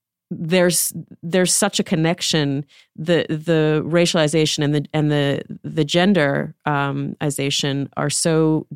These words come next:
deeply connected, certainly in a framework of white supremacy, which is essentially what places like the Charlie Rose Show or,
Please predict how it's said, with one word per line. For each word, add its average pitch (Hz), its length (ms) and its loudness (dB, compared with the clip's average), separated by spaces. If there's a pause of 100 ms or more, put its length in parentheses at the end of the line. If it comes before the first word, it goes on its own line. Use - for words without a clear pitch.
deeply 147 460 -2
connected, 170 680 -4 (720)
certainly 156 540 2
in 147 100 0
a 143 320 0 (480)
framework 160 800 0
of 143 380 -2
white 147 200 -2
supremacy, 147 560 -4
which 123 200 -8
is 135 160 -4 (120)
essentially 151 440 -2
what 135 280 -2 (460)
places 160 440 0
like 135 400 -2
the 160 140 -4
Charlie 139 340 0
Rose 135 280 -2
Show 135 300 0
or, 131 200 0